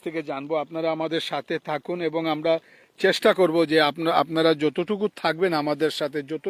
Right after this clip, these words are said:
সময় থাকবেন, আমরা চেষ্টা করব যে এই দৃশ্যগুলো আমরা আপনাদেরকে দেখানোর। এবং আমরা একটু দেখাচ্ছি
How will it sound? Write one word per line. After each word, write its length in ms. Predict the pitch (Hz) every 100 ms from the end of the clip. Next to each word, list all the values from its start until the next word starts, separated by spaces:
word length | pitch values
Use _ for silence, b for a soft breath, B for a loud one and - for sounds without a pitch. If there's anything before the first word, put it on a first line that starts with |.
| 175
সময় 260 | 160 160 180 185
থাকবেন, 280 | 165 175 156 B B B 139
আমরা 160 | 156 160 -
চেষ্টা 240 | 180 - 208
করব 160 | 185 160 165 151
যে 60 | 156
এই 60 | 156 - B B -
দৃশ্যগুলো 520 | 139 165 196 175 175 170
আমরা 200 | 160 156 147 - 139
আপনাদেরকে 460 | 160 160 151 151 147 147
দেখানোর। 380 | - 165 175 156
এবং 120 | 147 156 151
আমরা 180 | 156 156 b b b b b b b _ _ _ _ _
একটু 200 | 143 - 175 143
দেখাচ্ছি 400 | 156 208 208